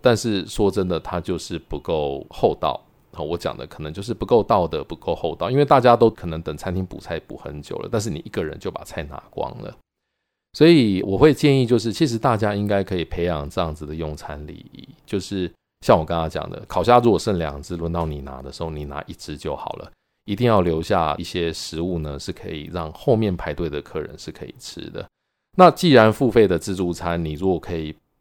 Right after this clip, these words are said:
保有这样子，我觉得蛮 gentleman 的一个方式的话，那其实到一些餐厅，它就算有提供免费的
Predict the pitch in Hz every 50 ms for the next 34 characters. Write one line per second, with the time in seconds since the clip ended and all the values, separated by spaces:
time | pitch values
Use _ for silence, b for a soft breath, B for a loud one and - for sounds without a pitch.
0 | _ _ - 92 95 101 90 78 71 - - 117 107 95 87 80 - - 85 78
1 | - _ _ 85 85 78 - 98 90 90 87 85 80 80 82 - 98 95 92 87
2 | 92 87 80 76 73 73 76 78 82 82 73 - - 78 76 80 80 - - 76
3 | 71 - - - - - - - _ _ _ _ _ _ - 165 147 - - -
4 | - 147 131 - 107 98 95 - 120 107 95 90 - - - 95 90 - 98 92
5 | 85 - - 85 82 80 - 85 80 85 113 113 123 107 117 104 90 82 80 -
6 | - 85 87 90 95 95 78 69 - - 87 80 - 73 -